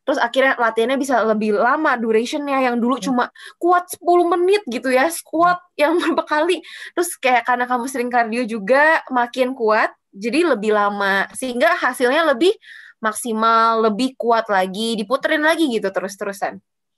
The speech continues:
Speaker 2: Terus aku juga mau kasih, eh, tips sedikit buat teman-teman yang mau kalori deficit dan implement cardio ke rutin kalian gitu. Eh, jadi kayak at first ya, kalau misalkan udah mulai kalori deficit dari makanan dan udah mulai weight training, kayak sebenarnya kalian tuh nggak butuh cardio.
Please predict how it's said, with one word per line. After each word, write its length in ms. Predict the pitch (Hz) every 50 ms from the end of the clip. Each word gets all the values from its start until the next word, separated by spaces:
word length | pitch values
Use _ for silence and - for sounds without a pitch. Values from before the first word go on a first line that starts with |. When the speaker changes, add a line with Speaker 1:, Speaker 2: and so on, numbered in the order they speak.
| _ _ _ _ _ _
Speaker 2:
Terus 160 | - 269 294
aku 180 | 277 262 262 311 247
juga 240 | 233 247 214 226 208
mau 160 | 220 220 202
kasih, 340 | 196 202 190 220 208 185 -
eh, 380 | - - 214 202 196 196 190 190 190
tips 400 | _ 214 220 _ _ - _ -
sedikit 240 | 190 190 214 208 208
buat 160 | 202 202 196
teman-teman 320 | 196 196 190 190 190 190 202
yang 120 | 208 208 196
mau 60 | 190
kalori 240 | 190 185 180 180 196
deficit 480 | 190 185 185 180 190 190 - 202 196 _
dan 160 | 190 190 190
implement 460 | - 196 190 196 196 196 196 190 196 190
cardio 480 | 185 180 180 180 185 180 190 196 - - _
ke 320 | _ 202 202 190 196 190 - -
rutin 320 | 196 190 - 196 202 202
kalian 400 | 190 185 180 170 180 180 190 185
gitu. 320 | 175 - - 226 277 - _ _ _ _ _ _ _ _
Eh, 580 | - 208 208 208 208 208 208 208 208 208 208 165 190
jadi 180 | 190 226 294 370
kayak 260 | 370 359 285 190 - -
at 160 | _ 220 214 _ _
first 200 | _ 262 277 -
ya, 200 | - 202 190 208
kalau 160 | 196 202 202
misalkan 400 | 208 196 208 196 196 196 196 202
udah 120 | 196 196 190
mulai 220 | 190 196 190 190 190
kalori 280 | 190 185 185 190 185
deficit 320 | 190 190 185 - 208 202 190
dari 200 | 196 180 180 185
makanan 520 | 180 170 - - 185 185 185 185 190 190
dan 160 | 180 185 185
udah 160 | 170 185 185
mulai 480 | 185 185 180 180 180 180 180 175 170 165
weight 240 | 170 180 180 180 _
training, 400 | 214 240 277 247 208 190 202 202
kayak 200 | 190 202 202 196
sebenarnya 240 | 185 196 254 311 349
kalian 100 | 370 381 440
tuh 80 | 440 370
nggak 120 | 214 190 185
butuh 200 | 180 175 190 -
cardio. 400 | 180 175 175 190 202 185 175